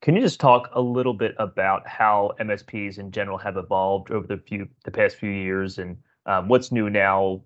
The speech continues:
that wasn't around a couple of years ago when people maybe considered M S Ps but decided at the time it wasn't for them?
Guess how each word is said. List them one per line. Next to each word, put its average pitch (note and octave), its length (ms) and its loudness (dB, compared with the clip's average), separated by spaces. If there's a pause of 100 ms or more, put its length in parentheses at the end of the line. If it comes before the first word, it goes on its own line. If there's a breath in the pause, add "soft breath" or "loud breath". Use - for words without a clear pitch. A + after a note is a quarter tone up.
(100)
that G2+ 200 0
wasn't G#2 340 0
around F#2 460 -6
a - 80 -14
couple G2 260 -6
of A#2 60 -4
years D#3+ 180 2
ago A#2+ 200 4
when G#2 180 0
people G2+ 260 -4
maybe G2+ 480 -4 (260)
considered D3 420 2
M C3 100 6
S B2+ 100 0
Ps A#2+ 300 0
but G#2+ 100 -4
decided G2 340 -2
at F#2+ 80 -2
the F#2+ 80 -6
time G#2+ 260 -2
it F#2 40 -6
wasn't F2+ 280 -8
for F2+ 80 -12
them? F2+ 140 -8